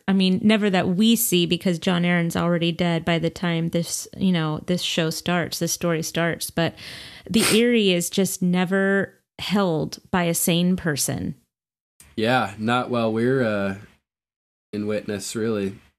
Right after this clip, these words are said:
Speaker 1: I wonder who's gonna hold it now.
Speaker 2: <coughs> Now that Peter's out of the picture,
Speaker 1: Ugh.
Speaker 2: that leaves Sweet Robin being the, uh, the Lord of the Vale. Um, and
Speaker 1: Great.
Speaker 2: if somebody else is going to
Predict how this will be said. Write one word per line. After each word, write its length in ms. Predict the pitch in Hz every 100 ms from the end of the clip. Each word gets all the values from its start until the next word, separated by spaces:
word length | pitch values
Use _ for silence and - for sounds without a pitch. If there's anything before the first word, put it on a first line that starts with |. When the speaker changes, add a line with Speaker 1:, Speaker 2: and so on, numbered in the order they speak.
| _ _ _ _ _ _ _ _ _ _ _ _ _ -
Speaker 1:
I 80 | 208
wonder 360 | 202 262 269 220
who's 200 | 220 185
gonna 240 | 196 185
hold 220 | 190 175
it 120 | 165
now. 500 | 240 - - 165 175 180
Speaker 2:
<coughs> 40 | - _ _ _ _ _ _ _ _
Now 100 | 135
that 160 | 117 113
Peter's 280 | 139 131 123
out 100 | 123
of 20 |
the 60 | 120
picture, 500 | - 143 - 156 151 - - _ _ _ _ _ 208
Speaker 1:
Ugh. 220 | 208 202
Speaker 2:
that 160 | 117 127
leaves 240 | 143 123
Sweet 340 | - 135 160 120
Robin 560 | 127 151 151 107 101
being 380 | 101 107 107 104
the, 220 | 101 98
uh, 60 | 95
the 100 | 92
Lord 420 | 92 101 123 135
of 140 | 110 92
the 80 |
Vale. 540 | 85 92 95 98 107 110 -
Um, 480 | 101 98 92 92 95 _ _ _ _ -
and 120 | 185
Speaker 1:
Great. 300 | 180 170 160
Speaker 2:
if 160 | 120 -
somebody 320 | 135 127 117
else 240 | 113 120
is 140 | 113 -
going 180 | 113 107
to 300 | 98 92